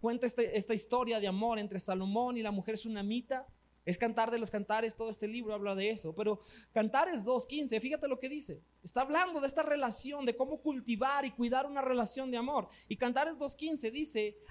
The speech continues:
"Atrapen todos los zorros, esos zorros pequeños, antes de que arruinen el viñedo del amor". Atrápenlos antes de que arruinen, porque las vides están en flor.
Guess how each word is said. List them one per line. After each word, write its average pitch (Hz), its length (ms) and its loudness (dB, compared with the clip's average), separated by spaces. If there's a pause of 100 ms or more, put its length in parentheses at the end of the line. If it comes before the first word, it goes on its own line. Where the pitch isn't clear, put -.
"Atrapen 302 520 2
todos 311 260 0
los 240 220 0
zorros, 277 600 -2 (400)
esos 240 320 0
zorros 294 400 2
pequeños, 226 680 -2
antes 226 280 -4
de 226 160 -2
que 208 160 0
arruinen 240 800 0
el 190 160 -2
viñedo 185 720 -2
del 160 220 -4
amor". 147 400 -2 (1080)
Atrápenlos 285 760 2
antes 254 220 0
de 285 100 0
que 285 100 0
arruinen, 311 520 2 (1000)
porque 240 300 2
las 233 240 4
vides 262 500 4
están 247 460 0
en 240 120 0
flor. 277 400 -4